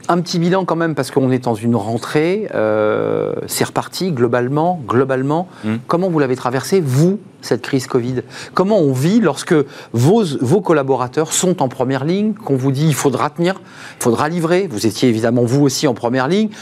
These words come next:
Speaker 1: euh, votre, votre patron, euh, était en première ligne. Comment vous l'avez géré ça ? Comment vous l'avez vécu ?
Speaker 2: Je pense que ça a été plus compliqué pour nous au début qu'à la fin, parce que
Speaker 1: Oui.
Speaker 2: au début, on a dû effectivement,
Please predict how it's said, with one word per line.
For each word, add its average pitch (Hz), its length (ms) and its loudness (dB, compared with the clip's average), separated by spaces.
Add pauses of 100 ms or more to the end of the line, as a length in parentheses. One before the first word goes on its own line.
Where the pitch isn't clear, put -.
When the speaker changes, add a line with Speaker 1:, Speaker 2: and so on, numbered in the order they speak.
(260)
Speaker 1:
euh, - 600 0 (460)
votre, 127 400 0
votre 120 400 0
patron, 131 480 -4 (340)
euh, 104 140 2
était 190 320 2
en 156 80 0
première 139 340 -2
ligne. 208 220 2 (400)
Comment 202 200 2
vous 185 100 0
l'avez 156 180 2
géré 143 260 2
ça ? 139 120 -4
Comment 175 220 0
vous 165 100 2
l'avez 143 180 4
vécu ? 147 520 -2
Speaker 2:
Je - 100 0
pense 180 160 -2
que 175 80 -6
ça 156 160 0
a - 20 -2
été 131 160 -4
plus 160 200 -8
compliqué 147 460 -4
pour 123 220 -2
nous 151 360 -2
au 113 120 0
début 113 300 -2
qu'à 104 140 -2
la 95 60 -4
fin, 85 200 -6
parce - 220 -4
que 104 220 -4
Speaker 1:
Oui. 135 160 0 (360)
Speaker 2:
au 139 100 4
début, 143 560 -2 (420)
on 104 160 2
a 110 100 2
dû 139 240 -8
effectivement, 131 800 0